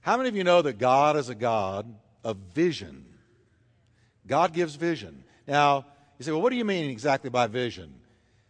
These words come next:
What I mean is God gives every person a purpose. You are a person of purpose. You're not accident. You're not an evolutionary, uh, happening.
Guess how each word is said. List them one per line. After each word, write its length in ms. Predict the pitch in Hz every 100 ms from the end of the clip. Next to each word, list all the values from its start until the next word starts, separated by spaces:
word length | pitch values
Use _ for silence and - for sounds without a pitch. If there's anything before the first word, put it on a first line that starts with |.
| _
What 160 | 117 143
I 100 | 147
mean 220 | 160 190
is 160 | 190 151
God 280 | 170 180
gives 240 | 165 175 147
every 240 | 165 185
person 380 | - 185 165 143
a 100 | 135
purpose. 680 | - 160 135 76 - - - _ _ _ _ _ _ _
You 280 | 101 127 208
are 160 | 180 151
a 80 | 143
person 720 | 170 165 - 101 95 117 120
of 160 | 117 -
purpose. 640 | 151 131 90 71 - - _ _ _ _
You're 120 | 123 156
not 340 | 160 156 - -
accident. 580 | 139 147 - 165 208 - _ _ _ _ -
You're 140 | 147
not 180 | 160 151
an 60 | 151
evolutionary, 1040 | 147 151 160 151 156 156 156 147 143 139 - _ _ -
uh, 600 | 131 123 123 117 113 107 104
happening. 680 | - 156 160 175 185 214